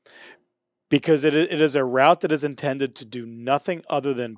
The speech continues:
pull a defender out. It is a decoy. It's never meant to be the guy that's thrown the ball to.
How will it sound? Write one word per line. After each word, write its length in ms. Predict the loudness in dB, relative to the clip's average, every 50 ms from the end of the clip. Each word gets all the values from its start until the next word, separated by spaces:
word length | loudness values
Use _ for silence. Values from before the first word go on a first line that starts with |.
| -18 _
pull 280 | -8 -4 -2 -2 0
a 60 | -2 -2
defender 560 | -4 -6 -4 -4 -4 -4 -2 -4 -4 -4 -4
out. 280 | -4 -6 -6 -6 -8
It 40 | -10 -10
is 100 | -10 -10
a 60 | -12
decoy. 580 | -12 _ -8 -8 -8 -6 -4 -2 -2 0 0
It's 180 | -2 -4 -6 -12
never 560 | -16 -18 -16 -12 -6 -2 -2 0 0 0 -4
meant 380 | -4 -4 -4 -4 -6 -8 -12 -14
to 120 | -14 -14
be 460 | -10 -8 -6 -6 -6 -6 -6 -8 -12 _ _ _ _ _ _ _ _
the 60 | -4
guy 160 | -2 -2 -2
that's 180 | -2 -4 -8 -8
thrown 220 | -8 -8 -6 -6
the 60 | -6 -4
ball 280 | 0 2 2 2 2
to. 260 | -2 -6 -14 -16 -16